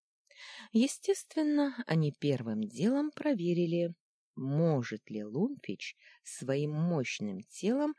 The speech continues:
преодолеть вязкую массу, не пускавшую их в Драгомир. Но ничего не вышло. Он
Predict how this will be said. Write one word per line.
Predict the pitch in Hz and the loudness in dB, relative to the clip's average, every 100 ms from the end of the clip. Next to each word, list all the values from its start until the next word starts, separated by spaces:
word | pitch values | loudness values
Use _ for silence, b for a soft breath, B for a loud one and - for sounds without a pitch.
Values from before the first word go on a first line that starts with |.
| B B _ | B B _
преодолеть | 330 330 185 147 135 180 - | 2 2 2 0 0 -4 -4
вязкую | 175 175 - 240 254 | -4 -4 -4 -4 -2
массу, | 277 262 240 - - 87 - _ _ | 0 0 0 -8 -8 -8 -8 _ _
не | 143 | -6
пускавшую | 131 110 - 117 135 - 214 233 | -4 -8 -8 -8 -6 -2 0 0
их | - 120 - - | -2 -8 -10 -8
в | |
Драгомир. | - 123 131 185 113 113 _ _ _ _ _ _ | -4 -2 -2 -4 -6 -12 _ _ _ _ _ _
Но | 160 185 359 - _ | 0 0 0 -8 _
ничего | - 180 - - 110 110 | -4 -4 -4 -10 -8 -6
не | 151 | -6
вышло. | 113 110 - - - - _ _ _ _ _ B B B B - | -6 -8 -10 -12 -14 -18 _ _ _ _ _ B B B B 0
Он | 349 339 | 0 0